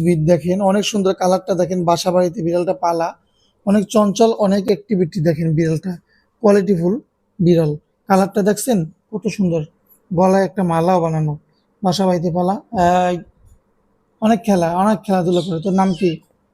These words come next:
তোর নাম কি? এই, তোর নাম কি? দেখেন, যারা বাসা বাড়িতে পালবেন, চঞ্চল একটা বিড়াল নেবেন, তারা নিতে পারবেন। এই যে দেখেন কত সুন্দর, কত সুন্দর এই বিড়ালটা, অনেক সুন্দর।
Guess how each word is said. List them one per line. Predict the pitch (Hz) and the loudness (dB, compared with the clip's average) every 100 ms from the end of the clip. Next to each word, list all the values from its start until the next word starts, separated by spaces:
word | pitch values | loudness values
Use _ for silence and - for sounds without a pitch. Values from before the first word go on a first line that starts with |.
| _ _ - | _ _ -4
তোর | 185 | -2
নাম | 214 175 | 0 -2
কি? | 208 | -4
এই, | 214 208 _ _ _ | -4 -6 _ _ _
তোর | _ _ - | _ _ -2
নাম | 202 208 | 0 0
কি? | 185 185 165 - - - - _ - - | 0 -4 -4 -12 -20 -20 -20 _ -12 0
দেখেন, | 185 170 202 240 | 2 2 0 0
যারা | 190 | 2
বাসা | 175 180 196 | 2 0 0
বাড়িতে | 185 185 | 0 0
পালবেন, | 190 185 180 180 277 - _ _ _ | 0 0 0 -2 -4 -10 _ _ _
চঞ্চল | - 208 196 214 | 0 2 4 2
একটা | 208 208 | 0 -2
বিড়াল | 175 190 202 | 0 2 2
নেবেন, | 190 180 220 - _ _ _ | 0 -2 -6 -12 _ _ _
তারা | 214 202 196 | 2 2 0
নিতে | 180 | 0
পারবেন। | 165 156 160 160 _ _ _ - | 0 -2 -6 -10 _ _ _ -2
এই | 190 | 0
যে | 156 | 2
দেখেন | 156 160 165 156 | 0 -2 -2 -2
কত | 220 214 226 | -2 0 -2
সুন্দর, | - 185 165 143 - - - _ - - - _ _ _ _ | -2 0 0 -2 -6 -20 -20 _ -20 -20 -20 _ _ _ _
কত | 214 190 | -6 -2
সুন্দর | 202 202 190 196 | -2 0 0 2
এই | 196 | 2
বিড়ালটা, | 175 180 180 160 214 - _ _ _ _ _ _ _ _ _ _ _ _ _ _ _ _ _ _ _ _ _ _ _ _ _ - | 0 -2 -2 -4 -6 -8 _ _ _ _ _ _ _ _ _ _ _ _ _ _ _ _ _ _ _ _ _ _ _ _ _ -10
অনেক | 226 185 | -2 -2
সুন্দর। | - 185 160 | 0 0 0